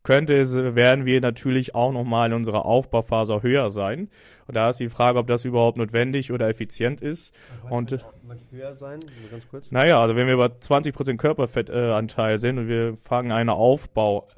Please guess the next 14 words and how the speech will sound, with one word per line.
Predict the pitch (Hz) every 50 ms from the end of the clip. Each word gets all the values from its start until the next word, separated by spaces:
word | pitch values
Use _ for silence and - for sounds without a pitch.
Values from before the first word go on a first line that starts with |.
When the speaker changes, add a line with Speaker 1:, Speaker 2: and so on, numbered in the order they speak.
| _ _ _
Speaker 1:
äh, | - 117 113 110 110 107 101 -
Phase | _ _ - - 110 104 107 113 107 110 107 85
an, | 101 104 117 156 190 208 - - - - - - - _
dann | - 123 117 117
bedeutet | 120 117 120 123 139 165 170 - 131 113 117
das, | 117 127 147 - - -
dass | 123 123 123
wir | - 120
definitiv | 120 123 135 143 - - 135 123 127 123 - - 127 139 156 - -
auch | - 120 123 131 127
Fettmasse | - - - 139 139 - - _ - - 123 120 120 131 131 - - 135
mit | 123 123 120 113 -
aufbauen | 113 117 123 123 - - 117 110 110
werden. | 107 113 123 131 123 - 85